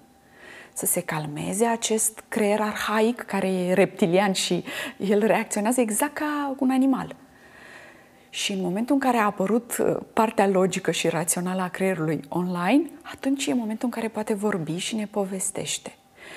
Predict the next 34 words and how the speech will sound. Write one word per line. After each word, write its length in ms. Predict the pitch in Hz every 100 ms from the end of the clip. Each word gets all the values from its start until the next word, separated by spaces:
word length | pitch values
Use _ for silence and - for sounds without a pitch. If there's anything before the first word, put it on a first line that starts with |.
| - -
Și 120 | -
atunci, 240 | - 208
de 80 | 196
cele 220 | 190 233
mai 120 | 233 226
multe 220 | 220 226
ori, 140 | 233 -
terapia 520 | 214 196 185 254 254
cu 100 | 226
copii 440 | - 170 - 277 302
nu 60 |
e 60 | 381
o 40 | 403
terapie 400 | 247 196 - 185
atât 240 | 175 202
de 100 | 208
vorbită, 720 | 190 180 180 156 156 156 -
nu, 180 | 185 202 - - - -
nu-i 160 | 285
punem 360 | 277 254 233 190
întrebări 680 | 180 180 180 156 180 165
legate 420 | 151 147 165 165 151
de 180 | 156
cum 300 | 156 - 196
te 160 | 190 170
simți, 540 | 165 - 151 143 -
decât 340 | 190 190 247 -
dacă 380 | 240 240 233 220 - - - - _ _ _ - - - -
deja 320 | 196 202 185
a 120 | 214
ajuns 280 | 208 185 214
la 120 | 208
preadolescență 880 | 190 202 202 190 190 180 - 196 196
și 360 | 214 - 190 190